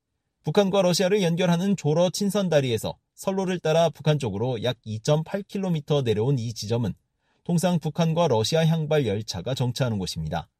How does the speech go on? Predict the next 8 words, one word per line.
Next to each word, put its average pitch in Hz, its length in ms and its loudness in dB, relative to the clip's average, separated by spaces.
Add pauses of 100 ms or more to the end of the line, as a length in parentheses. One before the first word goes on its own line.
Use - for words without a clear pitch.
(520)
특히 175 300 0
이천이십이 156 640 0
년 165 180 2
말부터 147 460 0
꾸준히 175 500 2
열차가 135 480 0
포착되고 143 560 -4
있으며 98 340 -8